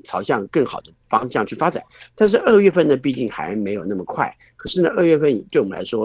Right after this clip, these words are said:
我们，我们华夏文化来说，呃，龙年，哈，这个过这个年啊，太重要了。所以因为这是一个新，呃，最棒的一年，龙年是每一个人都想要，比如生龙子啊，<laughs> 生龙女啊，哦，所以龙年也是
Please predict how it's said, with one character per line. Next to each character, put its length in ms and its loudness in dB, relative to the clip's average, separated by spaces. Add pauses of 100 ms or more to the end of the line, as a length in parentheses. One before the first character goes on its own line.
(120)
我 60 -6
们， 200 -6
我 80 -12
们 120 -6
华 160 -8
夏 160 -2
文 140 -4
化 120 -4
来 140 -8
说， 260 -10 (220)
呃， 260 -14 (140)
龙 220 -2
年， 320 0
哈， 140 -4
这 100 -6
个 100 -2
过 220 4
这 80 -4
个 100 2
年 220 -2
啊， 60 -8
太 200 2
重 160 2
要 140 2
了。 120 -12 (220)
所 160 -2
以 40 4
因 40 6
为 80 8
这 140 -2
是 120 -4
一 40 -6
个 100 -2
新， 320 0 (200)
呃， 140 -6 (140)
最 140 6
棒 180 2
的 80 2
一 60 -2
年， 240 -4
龙 160 2
年 180 6
是 180 -4 (200)
每 160 0
一 20 2
个 60 4
人 80 4
都 100 6
想 180 -6
要， 240 2
比 160 -6
如 60 6
生 220 2
龙 200 4
子 160 0
啊， 140 0
<laughs> 0 -
生 160 2
龙 320 6
女 80 -2
啊， 260 2 (280)
哦， 200 6
所 140 8
以 80 8 (220)
龙 160 6
年 120 8 (240)
也 80 0
是 120 -2